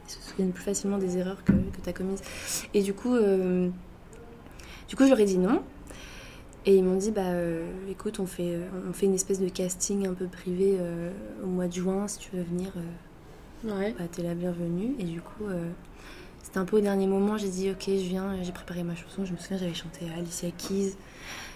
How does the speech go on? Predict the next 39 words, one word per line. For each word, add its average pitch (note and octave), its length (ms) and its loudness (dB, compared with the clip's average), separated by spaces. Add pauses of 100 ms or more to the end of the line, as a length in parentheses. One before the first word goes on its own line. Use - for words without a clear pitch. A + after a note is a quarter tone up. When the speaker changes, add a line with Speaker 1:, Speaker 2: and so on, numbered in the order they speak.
(240)
Speaker 1:
Et, G3 200 6
euh, F3+ 140 2
ils F3 140 0
avaient F3 160 0
beaucoup, F#3+ 680 -2
beaucoup - 400 -10
aimé. A#3 380 4 (140)
Et G3 80 0
donc, F#3 260 -2
ils F#3 60 0
m'ont F3+ 60 2
rappelé. F#3 520 0 (300)
<laughs> - 300 -4
Et A3 160 8
j'ai G#3 140 6
dit, « G3 200 0
Écoutez, G#3+ 320 2
je G#3+ 60 6
veux G3+ 40 4
pas G3 120 0
le G3 60 6
faire. » G3+ 360 -4 (340)
Speaker 2:
<laughs> D#4 160 8
Speaker 1:
C'était A3+ 160 8
en G#3 160 10
été, G3+ 240 8
je A3 100 8
me G3 60 8
souviens, G3+ 240 2
j'ai G3+ 80 2
écouté, « G3+ 400 0
Écoutez, G3 300 -2
non, G3+ 100 2
je, F#3 160 -2
je F3+ 120 0
veux F3+ 100 -2
pas G3 80 0
le F#3+ 40 0
faire. » A3 220 -2